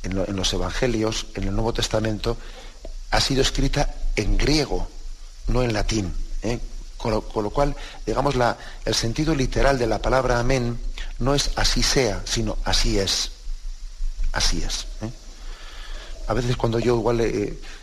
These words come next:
he distribuido la comunión, me he encontrado una persona que igual viene a recibir la comunión y cuando se le ofrece el cuerpo de Cristo, pues ella, eh, ella, en vez de decir "amén", dice "así sea". El cuerpo de Cristo dice, "Así sea".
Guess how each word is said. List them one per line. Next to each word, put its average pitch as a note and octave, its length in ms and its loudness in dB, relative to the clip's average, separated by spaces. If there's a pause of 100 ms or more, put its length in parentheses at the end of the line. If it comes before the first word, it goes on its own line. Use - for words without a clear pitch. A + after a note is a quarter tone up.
(160)
he - 40 -4
distribuido A#2 480 2
la A#2+ 100 2
comunión, B2 500 2 (760)
me C3 120 2
he - 20 6
encontrado A#2+ 400 2
una B2+ 160 2
persona A#2 420 0 (560)
que A2 100 -2
igual A2+ 180 0
viene A#2+ 160 2
a A2+ 40 4
recibir A2+ 360 0
la C3 80 4
comunión B2 440 2
y A#2+ 60 2
cuando G#2 260 0
se G#2+ 120 0
le G#2 80 -2
ofrece A2 360 0
el F#2+ 120 -2
cuerpo A#2 320 0
de A2 80 -2
Cristo, A#2 440 -2 (520)
pues - 220 -2
ella, A2 260 0 (160)
eh, G2+ 200 0
ella, G#2 420 0
en - 80 -2
vez A2+ 120 4
de G#2+ 160 4
decir A2 300 2
"amén", A#2+ 360 2 (580)
dice - 360 -4
"así G#2+ 220 2
sea". F#2+ 340 0 (720)
El - 80 -2
cuerpo C#3+ 280 2
de B2+ 80 0
Cristo A2 360 0
dice, F#2 260 -4 (120)
"Así - 240 0
sea". F#2 320 -2